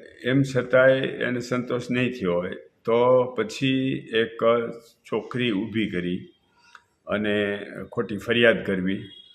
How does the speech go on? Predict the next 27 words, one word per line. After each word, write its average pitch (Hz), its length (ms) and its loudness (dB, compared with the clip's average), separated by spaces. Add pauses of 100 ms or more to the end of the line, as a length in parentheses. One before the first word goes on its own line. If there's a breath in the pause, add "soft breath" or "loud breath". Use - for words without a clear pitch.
(180)
કારણ 107 180 -2
કે 110 160 -2
હું 113 300 -2
આજે 104 220 4
હાટકોટ 98 440 2
ગયો, 104 540 -2
એટલે 107 260 -2
હું 117 440 -8
ગ્રુપ 135 300 0 (100)
વાઇઝ, 127 260 6 (360)
ત્યાં 107 200 -2
ચારસો 104 420 2
છોકરીઓ 87 500 -8
છે, 87 140 -16
એ 90 240 -8
બધી 98 420 -6
છોકરીઓનો 104 520 -8
ગ્રુપ 98 220 -8 (120)
વાઇઝ 101 220 4
મળ્યો 95 320 2
હું 82 160 -8 (1040)
ત્રણ 110 240 2
કલાક 101 360 0
સુધી 92 300 -8 (480)
અને 104 140 -4
પૂછ્યું 110 560 -4
મેં 80 120 -12